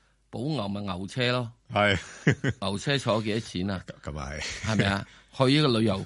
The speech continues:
Speaker 1: 嗰度咯。
Speaker 2: 係。
Speaker 1: 係咪啊？
Speaker 2: 嗯。
Speaker 1: 所以呢，我會覺得呢，就話喺而家呢兩個係搏佢一樣嘢係派錢嘅啫。
Speaker 2: 嗯。
Speaker 1: 派幾多唔知。所以呢，如果喺呢個水平度跌少少嘅，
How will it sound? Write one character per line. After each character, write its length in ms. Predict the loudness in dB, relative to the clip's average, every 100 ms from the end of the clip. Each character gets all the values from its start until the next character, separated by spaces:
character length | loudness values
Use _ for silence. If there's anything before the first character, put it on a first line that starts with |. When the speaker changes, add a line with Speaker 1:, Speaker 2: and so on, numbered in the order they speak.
| 0
Speaker 1:
嗰 220 | 4 4
度 120 | 4 2
咯。 160 | 0
Speaker 2:
係。 260 | 2 2 2 -6 _ -4
Speaker 1:
係 100 | 0
咪 80 | 2
啊？ 160 | 0 -4
Speaker 2:
嗯。 120 | -8 0
Speaker 1:
所 200 | 4 6
以 60 |
呢， 140 | 6 4
我 260 | 4 2
會 140 | 2 0
覺 60 |
得 160 | 0 0
呢， 100 | 2
就 140 | 0
話 260 | 0 -2 -4 -6
喺 240 | -2 0 0
而 100 | 0
家 60 |
呢 60 | 2
兩 140 | 2
個 60 | 2
係 40 | 0 0
搏 180 | 0 0
佢 140 | -2
一 120 | 0
樣 120 | -2 -2
嘢 120 | -6
係 20 |
派 240 | -6 -6 -6
錢 280 | -6 -6 -4
嘅 80 | -6
啫。 40 | -8
Speaker 2:
嗯。 180 | -2 -2 -4 -16 _ 0
Speaker 1:
派 160 | 0
幾 160 | 2 2
多 120 | 2
唔 140 | 0
知。 260 | -2 -2 -4 -4 _ _ _
所 200 | 0 2
以 20 |
呢， 180 | 4 2 0
如 140 | -2
果 100 | 2
喺 60 | 2
呢 180 | 4
個 80 | 2
水 180 | 2 0
平 220 | 0 -2
度 140 | -2 -4
跌 160 | -4
少 160 | -6 -4
少 220 | -4 -2
嘅， 260 | -4 -2 -4